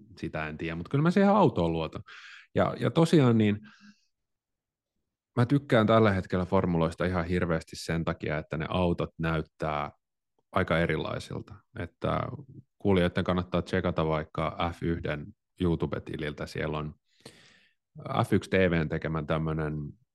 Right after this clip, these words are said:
Red Bullin ja Ferrarin autojen tekninen vertailu. Ne on ottaneet hidastuskuvaa ja vertaa etujousitusta, etusiipeä, sivupodisuunnittelua ja, ja tota,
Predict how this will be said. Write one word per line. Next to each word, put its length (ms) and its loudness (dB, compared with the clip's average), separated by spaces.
Red 280 -2
Bullin 420 -2
ja 280 -8
Ferrarin 760 -4
autojen 580 -6
tekninen 420 -2
vertailu. 540 -6
Ne 100 -8
on 160 -6
ottaneet 460 -8
hidastuskuvaa 680 -4
ja 80 -4
vertaa 500 -6
etujousitusta, 840 0
etusiipeä, 880 -6
sivupodisuunnittelua 1700 -4
ja, 200 -8
ja 100 -10
tota, 540 -10